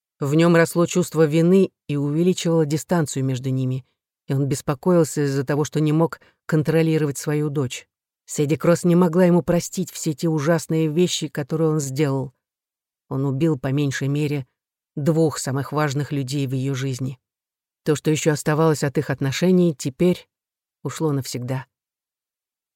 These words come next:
Небольшая потеря. Всю её взрослую жизнь он готовил её к этому полному разрыву. Теперь она это поняла. Может, он всегда знал, что не в состоянии быть хорошим отцом,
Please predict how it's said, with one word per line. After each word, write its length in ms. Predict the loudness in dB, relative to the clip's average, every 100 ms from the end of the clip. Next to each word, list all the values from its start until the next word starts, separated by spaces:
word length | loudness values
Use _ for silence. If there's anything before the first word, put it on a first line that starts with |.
| _ _ _ _
Небольшая 580 | 0 2 4 2 2 2
потеря. 460 | 0 -4 -4 -8 -10 _ _ _ _ _ _ _ _
Всю 240 | -12 -6
её 220 | -2 -2 0
взрослую 500 | 0 -2 -2 -4 -2
жизнь 320 | -2 -2 0
он 160 | 0
готовил 460 | -2 -2 -2 0 0
её 140 | 0
к 80 | -2
этому 300 | -4 -2 -2 -2
полному 460 | -2 0 0 0 0
разрыву. 560 | -2 -2 -2 -4 -6 -12 _ _ _ _ _
Теперь 300 | -12 -6 -4
она 240 | -2 -2 -4
это 140 | -4
поняла. 420 | -6 -4 -4 -6 -8 _ _ _ _ -4
Может, 280 | 0 2
он 100 | 2
всегда 420 | 0 -4 -2 0 0
знал, 240 | 0 -2
что 140 | -2 -2
не 100 | -2
в 40 |
состоянии 520 | -4 -2 0 2 0
быть 180 | 0 -4
хорошим 420 | -2 -2 -2 -2
отцом, 440 | -2 -2 0 0